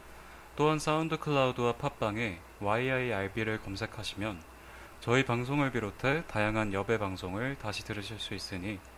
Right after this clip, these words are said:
많은 관심 부탁드립니다. 저작권 문제로 다시 듣기에서 제공하지 못하는 음악은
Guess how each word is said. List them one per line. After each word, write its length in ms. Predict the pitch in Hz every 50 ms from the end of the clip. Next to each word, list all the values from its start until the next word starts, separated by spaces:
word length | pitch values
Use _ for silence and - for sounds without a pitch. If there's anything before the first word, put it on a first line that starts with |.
| - - - - - - - - - -
많은 340 | 104 104 110 117 117 117
관심 500 | 113 - 95 90 90 - - 131 147 151
부탁드립니다. 760 | - - - - 117 107 - - 95 90 85 82 80 - 87 82 - - - - - - - - - - - - - - - - - -
저작권 440 | - 113 113 143 156 - 160 156
문제로 540 | 147 143 135 131 135 131 120 123 123 127 127 127
다시 260 | - 104 101 - -
듣기에서 420 | 120 - - - 117 110 - 120
제공하지 500 | - - 107 104 120 120 123 120 117 117
못하는 440 | 104 101 95 - 107 101 104 101 98
음악은 440 | 95 90 90 90 - 117 123 104